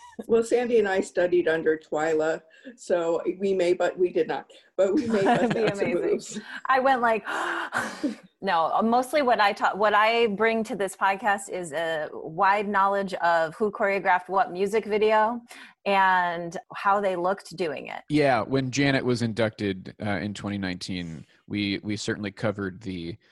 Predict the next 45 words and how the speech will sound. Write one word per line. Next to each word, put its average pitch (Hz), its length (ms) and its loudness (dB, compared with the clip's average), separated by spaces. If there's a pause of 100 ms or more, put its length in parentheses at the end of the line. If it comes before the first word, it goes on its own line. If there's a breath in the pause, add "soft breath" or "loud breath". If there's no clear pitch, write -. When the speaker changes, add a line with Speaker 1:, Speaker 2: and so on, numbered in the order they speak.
(120 soft breath)
Speaker 3:
what 107 180 -4
Kristen 101 500 -6
refers 101 380 -8
to 98 160 -6
as 98 160 -6
the 101 200 -8
eras 110 540 -2 (240)
of 117 160 -4
the 110 80 -2
different 117 300 -4
Speaker 2:
The 220 60 -2
Speaker 3:
choreographers 104 580 -2
for 110 100 -8
Janet, 104 240 -4
Speaker 2:
There 104 80 0
are 208 140 2
Speaker 3:
which 196 180 -2
Speaker 2:
many, 190 300 -10
yeah. - 160 -8 (260)
Speaker 3:
was 135 160 0
news 175 240 2
to 220 100 -2
me. 214 340 -2 (480)
Uh, 127 180 4
but, 139 160 0 (160)
uh, 139 80 4 (160)
Karen, 185 320 2
Speaker 2:
Cool. 156 140 -4
Speaker 3:
if, 143 200 0
if 147 160 -2
I 156 140 4
can't 160 300 -2
call 139 200 2
you 127 140 2
a 117 60 4
journalist, 110 480 -2
do 107 40 -4
you 107 60 0
have 104 180 0
a, 95 280 0
a 98 40 -4
term 101 280 -6
that - 80 -8
you 92 80 -8
prefer? 98 340 -4